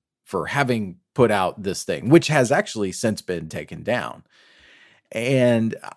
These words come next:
you know, our audience, like, you need to know that not only is it, it filtering out through culture, but there are so many organizations out there that seemingly exist right now to just whip you into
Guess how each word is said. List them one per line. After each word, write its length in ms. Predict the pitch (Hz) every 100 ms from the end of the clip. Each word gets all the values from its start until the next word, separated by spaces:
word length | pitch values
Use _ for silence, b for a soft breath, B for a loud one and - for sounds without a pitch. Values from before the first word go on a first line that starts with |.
| 147
you 120 | 185
know, 260 | 127 62 -
our 300 | - 196 285
audience, 400 | 117 131 156 131
like, 160 | 123 107 -
you 140 | 131
need 180 | 220 269
to 60 | 127
know 380 | 107 98 80 - _ -
that 560 | 117 107 - - -
not 280 | 123 151 233
only 240 | 175 156
is 140 | 117 101
it, 140 | 104 -
it 180 | 113
filtering 520 | - 160 160 147 117 113
out 200 | 110 -
through 120 | 113
culture, 340 | - 127 -
but 160 | - 156
there 120 | 196
are 60 | 175
so 360 | - 185 165
many 240 | 175 156 139
organizations 840 | 143 135 127 104 107 110 123 104
out 180 | 92 -
there 300 | 92 67 67 b b b b b b
that 260 | 117 135 -
seemingly 580 | - 233 247 180 147
exist 400 | 120 101 110 127
right 140 | 175 156
now 240 | 156 165
to 220 | 170 -
just 400 | 123 156 135 - -
whip 640 | 117 101 110 156 214 -
you 260 | 143 160 135
into 680 | 143 139 139 147 120 110